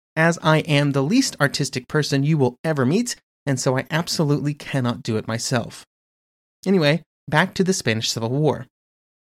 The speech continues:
After the failures of the attacks on the Ebro, the options remaining for the Republic were very limited. Their situation would continue to deteriorate as first Catalonia would fall, and then the Nationalists would launch their final attacks against the Republican territory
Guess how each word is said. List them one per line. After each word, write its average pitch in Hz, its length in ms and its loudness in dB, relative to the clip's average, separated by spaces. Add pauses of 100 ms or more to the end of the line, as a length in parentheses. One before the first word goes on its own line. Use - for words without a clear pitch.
(300)
After 208 240 2
the 277 100 2
failures 190 500 4
of 156 160 0
the 156 100 2
attacks 151 420 -2
on 143 80 4
the 139 180 0
Ebro, 120 300 2
the 127 200 -4
options 170 420 2
remaining 160 420 4
for 151 140 -2
the 143 100 0
Republic 139 580 0
were 131 120 0
very 123 400 0
limited. 113 520 -2 (320)
Their 156 80 4
situation 185 800 6
would 151 120 2
continue 196 520 4
to - 160 -2
deteriorate 139 800 4
as 131 200 -2
first 165 300 0
Catalonia 165 640 4
would 185 160 6
fall, 175 380 4 (200)
and 156 80 2
then 156 80 6
the 170 80 6
Nationalists 170 680 4
would 165 140 0
launch 156 300 2
their 135 120 2
final 156 400 2
attacks 147 440 0
against 127 300 -2
the 143 80 0
Republican 160 560 0
territory 131 640 2